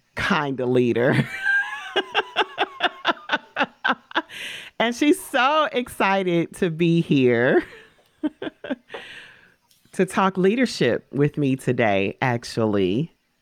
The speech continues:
This is a bonus to our introductory series, but all of my people kept talking about the same thing. So I told her she couldn't talk about my personal life.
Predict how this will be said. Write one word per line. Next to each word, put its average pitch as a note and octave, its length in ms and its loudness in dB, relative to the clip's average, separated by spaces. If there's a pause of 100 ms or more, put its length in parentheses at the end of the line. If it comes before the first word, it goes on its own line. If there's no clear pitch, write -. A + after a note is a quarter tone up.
(560)
This D#3+ 540 -2
is F3 500 0
a B2+ 80 2
bonus C#3+ 720 0
to D#3+ 220 0
our C3 180 2
introductory C#3+ 800 -2
series, A3+ 840 0
but D3 480 0
all F#3 260 2
of G#3+ 80 0
my F3+ 140 2
people F#3+ 280 0
kept E3+ 240 -2
talking E3+ 280 -2
about D#3 260 0
the D3 60 -6
same D#3+ 360 0
thing. F3 540 0 (420)
So E3 160 2
I D#3+ 100 2
told E3+ 220 2
her D3+ 120 2
she - 120 -2
couldn't C#3+ 260 0
talk B2+ 220 -4
about A#2+ 200 -2
my A2+ 100 -4
personal B2+ 420 -6
life. - 360 -4